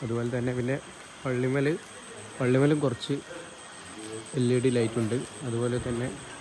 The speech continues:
ഇവിടെ ഒരു റോസ് കളർ കൊണ്ട് അലങ്കരിച്ചിട്ടുണ്ട് പള്ളിയുടെ ഉള്ളിൽ. അതുപോലെ തന്നെ ഒരു പച്ച കളർ ലൈറ്റും, പിന്നെ കുറച്ച്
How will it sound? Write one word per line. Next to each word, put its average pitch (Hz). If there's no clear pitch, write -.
ഇവിടെ 120
ഒരു 131
റോസ് 123
കളർ 131
കൊണ്ട് 123
അലങ്കരിച്ചിട്ടുണ്ട് 117
പള്ളിയുടെ 120
ഉള്ളിൽ. 113
അതുപോലെ 120
തന്നെ 120
ഒരു 131
പച്ച 139
കളർ 131
ലൈറ്റും, 110
പിന്നെ 127
കുറച്ച് 139